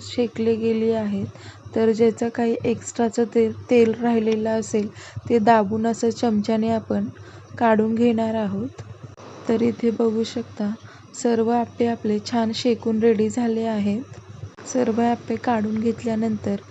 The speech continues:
परत एकदा आपण दुसरी बॅच लावून घेणार आहोत.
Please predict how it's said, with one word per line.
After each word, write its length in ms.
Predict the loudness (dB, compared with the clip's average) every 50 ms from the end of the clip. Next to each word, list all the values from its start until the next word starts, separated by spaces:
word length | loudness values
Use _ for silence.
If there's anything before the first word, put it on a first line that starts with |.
| -20 -20 -20 -20 -12 -6 -2
परत 360 | 0 2 2 2 2 2 2
एकदा 300 | 2 2 2 2 0 0
आपण 340 | 0 0 0 -2 0 0 0
दुसरी 360 | 0 0 0 0 2 2 4 4
बॅच 300 | 4 2 0 0 -2 0
लावून 340 | 0 0 0 0 -2 -2 0
घेणार 380 | 0 2 2 0 0 -2 -2 -4
आहोत. 340 | -2 -2 -2 -2 -2 -4